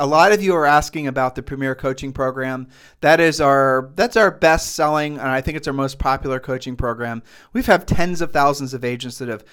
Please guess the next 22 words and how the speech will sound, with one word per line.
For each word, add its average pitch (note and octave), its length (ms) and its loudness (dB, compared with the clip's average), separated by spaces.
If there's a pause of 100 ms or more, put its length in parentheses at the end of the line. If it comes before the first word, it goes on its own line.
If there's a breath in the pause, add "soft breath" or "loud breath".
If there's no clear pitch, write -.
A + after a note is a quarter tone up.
(240 soft breath)
uh, A#2+ 320 -8
that B2 100 -4
are A#2+ 80 -4
participating B2+ 960 -8
in A#2+ 140 -10
the A2+ 80 -10
Premier B2 320 -8
Coaching A#2+ 340 -12
Program. A2+ 460 -8 (340 soft breath)
I'm F3+ 120 2
not A#3 140 4
sure G3 200 2
if F#3+ 100 0
it's E3+ 140 -6
the D3+ 100 -6
nation's C#3+ 420 -6
best C3 460 -6
selling C3 380 -2
or A#2 100 -6
most B2 360 -6
popular, A#2+ 640 -2
or G2+ 60 -16